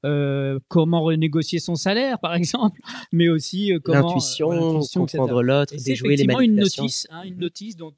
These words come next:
Speaker 1: on, dont t'as à, à détient la télécommande.
Speaker 2: <laughs> Il y a pas que moi, hein. Moi, je m'entoure aussi de beaucoup de personnes. Mais c'est vrai que ce, ce truc-là de, de la, du côté pédagogique en vivant de, le mystère, c'est hyper intéressant. Parce qu'effectivement, euh,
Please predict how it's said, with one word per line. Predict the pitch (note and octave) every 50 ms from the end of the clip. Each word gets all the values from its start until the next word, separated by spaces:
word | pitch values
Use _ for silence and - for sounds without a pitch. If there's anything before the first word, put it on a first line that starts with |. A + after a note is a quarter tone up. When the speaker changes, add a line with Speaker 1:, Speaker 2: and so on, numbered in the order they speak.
| -
Speaker 1:
on, | D#3 C#3+ C#3 C3 B2+ C3
dont | B2 C3+ C#3 C3+ C3 C3
t'as | B2 - C#3
à, | C3+ E3 F#3 F3 F3 E3 C3+ - - C3 A#2+ A2 B2+
à | C3 _ -
détient | C3+ B2+ C#3 C3 - G3+ G3+
la | E3 C3 A#2+
télécommande. | - C#3+ D#3 D#3 - F#3 E3+ D3 D3 F3+ G3 E3 D3 - _ _
Speaker 2:
<laughs> | - - - - _ _ _ G#3
Il | D#3+
y | C#3+ C3+
a | A#2+
pas | D#3+ F3
que | - A3+
moi, | A3 G3+ F#3+ E3+ E3+ E3+ E3 D#3
hein. | B2+
Moi, | C#3 E3 - - - - A4+ - _
je | - D3+
m'entoure | D3 C#3+ D#3+ D#3+ - F#3 F3+ E3+
aussi | F3 E3+ - - F#3+
de | F3 F3
beaucoup | D#3+ D3 D3+ D3+ D#3+
de | D#3
personnes. | E3+ D#3+ C#3+ - D3
Mais | C3+ D3
c'est | C3+ D#3+
vrai | D3+ F#3+ A#3
que | C4
ce, | F#3+ - D#3 C#3+ - - - - _ _
ce | - - D#3
truc-là | - - E3+ D#3+ - G3 G#3+ A3
de, | E3 C#3+ C3+ B2
de | - C3 C3+
la, | C3 C3 - _ -
du | C3 A#2 B2+
côté | - D3+ C#3 F#3
pédagogique | F3+ - F3 E3+ D#3 E3+ E3 D3 E3 D#3 C#3 F3 F#3 - _ _ _
en | C3+ C3 B2+
vivant | A#2+ A2+ A#2+ E3 F#3 F3 D#3+ F3+ G3 F#3+ E3
de, | C3+ B2 -
le | C3 B2+
mystère, | B2+ C3+ - - F#3 G3+ -
c'est | - -
hyper | C3 - C3+
intéressant. | C3 C3 - - C3 C3 - F3+ G3
Parce | - _ _ _ _ - -
qu'effectivement, | D3 B2 C#3+ B2 - D3 C#3+ E3 F#3 F#3+ D3+
euh, | A#2+